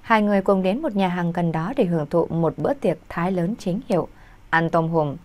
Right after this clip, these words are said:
thanh mộc, salad cùng với súp, đồ ăn Thái vân vân. Trong bữa tiệc, Elvis thỉnh thoảng lại nhắc tới những quốc gia mà bản thân đã du lịch qua, hoặc là việc gì thú vị.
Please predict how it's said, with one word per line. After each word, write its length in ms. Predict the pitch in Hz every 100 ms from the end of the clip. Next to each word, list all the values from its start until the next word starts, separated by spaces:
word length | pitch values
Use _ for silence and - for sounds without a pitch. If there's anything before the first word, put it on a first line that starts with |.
| -
thanh 240 | 180 170
mộc, 140 | 165 - -
salad 420 | - 180 190 294 - - -
cùng 260 | 208 185 175
với 120 | 180
súp, 240 | - 294 - - - 170
đồ 180 | 156
ăn 240 | 143 160 160
Thái 260 | 160 170 -
vân 200 | 233 220
vân. 240 | 220 220 - - - - - -
Trong 320 | 180 160 160
bữa 100 | 165
tiệc, 240 | - 165 - - - -
Elvis 280 | 170 160 165
thỉnh 160 | 180 151
thoảng 200 | 165 147
lại 140 | 147
nhắc 140 | 202 269
tới 160 | 170 170
những 220 | 165 196
quốc 140 | 262
gia 240 | - 185 180
mà 140 | 180
bản 240 | 180 170
thân 220 | 160 240 226
đã 120 | 196
du 160 | 214
lịch 220 | 226 175 -
qua, 260 | 214 214 226 - - - -
hoặc 180 | 220
là 220 | 208 202 190
việc 200 | 196 190
gì 340 | 190 180 190 180
thú 220 | 185 254
vị. 180 | 247 175